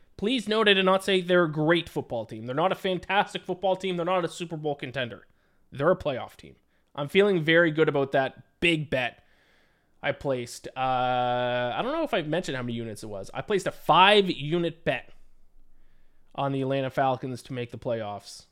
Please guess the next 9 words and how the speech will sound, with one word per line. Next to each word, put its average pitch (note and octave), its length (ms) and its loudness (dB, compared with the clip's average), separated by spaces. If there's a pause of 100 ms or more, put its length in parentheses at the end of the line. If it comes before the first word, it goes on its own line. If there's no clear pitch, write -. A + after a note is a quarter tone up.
(440)
before A#2+ 260 -12
the G2+ 60 -12
season - 240 -16
started. - 340 -14 (2000)
And B2+ 80 -8
they're A#2+ 80 -8
two D#3 140 -6
and D#3 80 -6
oh. C#2+ 100 -8